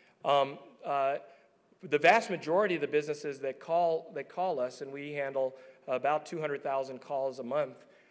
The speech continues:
um, the vast majority of them, uh, uh, this is the first time that they will have ever, uh, spoken to a professional about their legal problem when we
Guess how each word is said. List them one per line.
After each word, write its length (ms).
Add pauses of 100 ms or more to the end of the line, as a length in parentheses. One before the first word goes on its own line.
(100)
um, 220
the 80
vast 340
majority 400
of 80
them, 300 (180)
uh, 300 (360)
uh, 220 (100)
this 200
is 80
the 80
first 320
time 320 (440)
that 140
they 240
will 300
have 160
ever, 440
uh, 180
spoken 460
to 160
a 60
professional 560
about 320 (360)
their 140
legal 220
problem 440
when 200
we 260